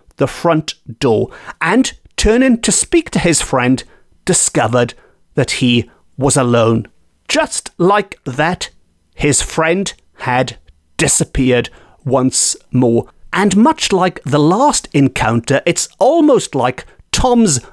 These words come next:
brain has been switched back on again. He wandered around in a bit of a haze, but now that he's outside and alone again,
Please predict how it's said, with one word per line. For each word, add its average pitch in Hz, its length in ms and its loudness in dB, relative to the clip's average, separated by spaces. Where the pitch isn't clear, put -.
brain 190 440 2
has 143 180 0
been 143 300 2
switched - 540 -2
back 156 320 -6
on 185 220 2
again. 117 380 -2
He 214 160 2
wandered 302 420 2
around 180 540 2
in 190 100 2
a 202 60 0
bit 359 240 0
of - 80 2
a 302 100 2
haze, 180 580 2
but - 200 -4
now 262 420 2
that 185 120 -4
he's 220 320 0
outside 160 720 0
and 143 160 2
alone 185 580 2
again, 113 380 -2